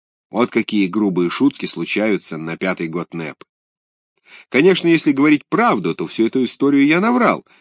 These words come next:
Никакого такого случая со мной не было. Да, между прочим, и быть не могло. Где это видно, чтоб женщина на пожаре упреждала своих соседей об опасности,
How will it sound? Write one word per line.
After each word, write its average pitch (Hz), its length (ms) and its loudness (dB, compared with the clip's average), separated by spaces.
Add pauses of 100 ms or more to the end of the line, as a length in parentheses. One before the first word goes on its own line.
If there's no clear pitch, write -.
(320)
Никакого 107 480 2
такого 127 280 0
случая 147 360 0
со 156 160 -2
мной 190 220 2
не 240 200 4
было. 87 300 -4 (500)
Да, 85 100 -6
между 95 300 0
прочим, 113 340 2
и 220 60 4
быть 220 260 0
не 90 80 0
могло. 71 500 -10
Где 98 240 2
это 117 120 -2
видно, 147 260 4
чтоб 110 300 0
женщина 135 500 2
на 110 140 0
пожаре 123 540 2 (200)
упреждала 117 640 2
своих 120 320 2
соседей 117 460 2
об 104 140 2
опасности, 107 760 -2